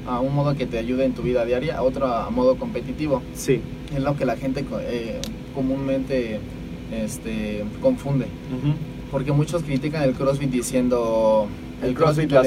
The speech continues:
Speaker 2: lastima".
Speaker 1: lesiona, el
Speaker 2: Sí.
Speaker 1: CrossFit, y en cualquier deporte, si tienes mala técnica, te vas a
Speaker 2: Claro.
Speaker 1: lastimar. Entonces, hay que ver esas dos vertientes, una, el lado de la salud.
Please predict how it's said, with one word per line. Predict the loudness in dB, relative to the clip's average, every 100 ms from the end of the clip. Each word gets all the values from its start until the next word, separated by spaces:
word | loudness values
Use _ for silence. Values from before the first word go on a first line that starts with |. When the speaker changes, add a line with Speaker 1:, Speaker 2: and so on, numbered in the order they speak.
| 8
Speaker 2:
lastima". | 6 4
Speaker 1:
lesiona, | 2 0
el | 0
Speaker 2:
Sí. |
Speaker 1:
CrossFit, | 4 4 4 0
y | 0 0
en | 0
cualquier | 0 2 2
deporte, | 2 2 0 0 -2
si | -2 -4 -4 -4 -4
tienes | -2
mala | 0 0
técnica, | 0 -2 0 0
te | 0
vas | -2
a |
Speaker 2:
Claro. | 2 2 2
Speaker 1:
lastimar. | -4 -6 -10 -10 -10 -10 -10 -2
Entonces, | 0 2 2 2 2 2
hay | 2
que | 2
ver | 0 0
esas | 0 0
dos | 0
vertientes, | 0 0 0 0 -2
una, | 0 0 0
el | 2
lado | 4 6
de |
la | 4 0
salud. | -2 -2